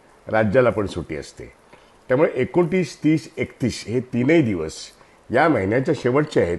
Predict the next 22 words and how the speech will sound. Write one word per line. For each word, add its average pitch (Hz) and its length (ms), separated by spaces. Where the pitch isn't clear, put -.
आणि 110 140
या 117 100
वर्षाच्या 95 560
पण 143 200
शेवटचे 78 360
आहेत. 62 100
हे 165 60
वर्ष 139 300
म्हणजे 165 320
अकाउंटिंग 139 500
इयर 120 200
असं 92 200
आपण 101 200
या 101 220
अर्थाने 98 420
त्या 104 100
वर्षाचे 85 480
शेवटचे - 460
आहेत. - 360
नवीन 143 360
अकाउंटिंग 156 440
वर्ष 123 280